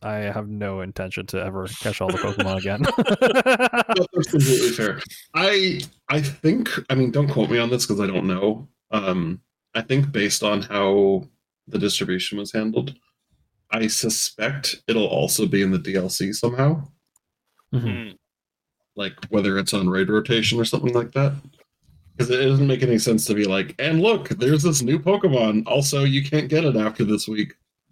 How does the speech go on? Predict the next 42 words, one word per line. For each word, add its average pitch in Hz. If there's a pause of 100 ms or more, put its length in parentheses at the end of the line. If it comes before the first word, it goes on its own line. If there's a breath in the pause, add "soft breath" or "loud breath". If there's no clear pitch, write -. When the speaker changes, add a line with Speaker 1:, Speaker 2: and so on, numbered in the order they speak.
(760)
Speaker 2:
Because, 110
you -
know, 92
that -
kinda 113
defeats 101
the 104
purpose 104
of 98
trying 101
to, 92
like, 92 (260)
revitalize 95
your 90
game 95
with 90
D 98
L 95
C. 117 (840)
Speaker 1:
Yep. 113
Speaker 2:
So 135
Speaker 3:
Yeah. 101 (260)
Speaker 2:
I 143
expect 127
it -
will 104
be 104
back 104
in 95
some 101
capacity. 139
I 120
don't 82
know 92 (140)
what -
that 95
would 80
look -
like, 139 (220)
but 73 (640)
I -
think, -